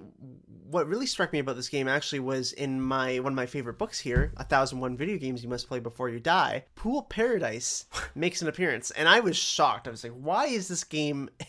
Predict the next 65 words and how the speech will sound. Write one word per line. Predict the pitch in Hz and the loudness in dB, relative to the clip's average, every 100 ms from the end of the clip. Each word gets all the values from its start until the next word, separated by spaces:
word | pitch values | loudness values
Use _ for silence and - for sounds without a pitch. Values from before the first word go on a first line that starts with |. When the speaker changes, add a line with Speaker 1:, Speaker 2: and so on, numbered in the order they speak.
| - - 208 | -18 -18 -10
Speaker 1:
<laughs> | 208 - - - 165 | -8 -6 2 2 4
in | 208 | 2
here?" | 185 135 135 | 2 2 8
Speaker 2:
No | 147 | 10
one | 165 151 | 10 8
mentions | 147 147 131 | 6 4 4
that | 123 127 | 4 6
game | 135 127 123 | 4 4 4
on | 117 117 | 4 6
GameCube, | 113 120 113 123 113 | 6 4 4 0 4
best | 120 - | 4 6
of | 123 | 2
GameCube | - 113 117 117 107 | 2 0 0 -2 4
lists. | 104 - - | 4 4 2
So | - 127 120 117 117 117 | 2 6 6 8 6 6
if | 113 127 | 4 2
you're | 135 | 4
listening | 156 185 175 | 6 6 4
to | 135 | 4
this | 135 143 | 6 6
and | 127 | 6
anybody's | 135 151 135 127 | 6 6 6 6
ever | 123 | 6
talking | 131 123 127 | 8 8 6
to | 123 | 4
you | |
about | 113 110 | 4 6
GameCube | 117 120 123 113 | 4 4 -2 2
games | 110 110 | 2 2
and | 113 | -2
you're | 104 | -2
tired | - 127 135 123 | 2 8 10 8
of | 113 | 6
hearing | 123 117 110 107 | 4 4 4 0
the | |
same | 113 127 117 | 0 2 2
five | 113 110 110 - | 6 8 8 6
games | 110 113 113 | 0 0 -2
over | 110 | 0
and | 107 | 2
over | 113 113 | 2 0
again, | 110 110 | -2 -2
which | 110 - | -2 4
I | 113 117 | 6 6
am, | 110 110 113 | 4 2 -2
try | - 147 | 4 6
to | 170 | 6
sneak | - 151 147 | 4 2 -2
in | 131 | -2
Pool | - 156 143 | 2 4 4
Paradise | - 139 120 98 - | 6 8 8 6 2
in | 107 107 | 0 0
there, | 104 110 | 0 -2
'cause | 117 | 0
that | 120 135 | 4 4
would | 135 | 4
be | 127 117 | 2 4
a | 107 | 4
hidden | 143 131 110 | 0 -2 0
gem | 117 117 | 2 2
that | 107 | 0
no | 120 | 2
one's | 131 104 - | 0 0 0
talking | 110 110 - | 0 -2 -8
about. | - - | -6 -6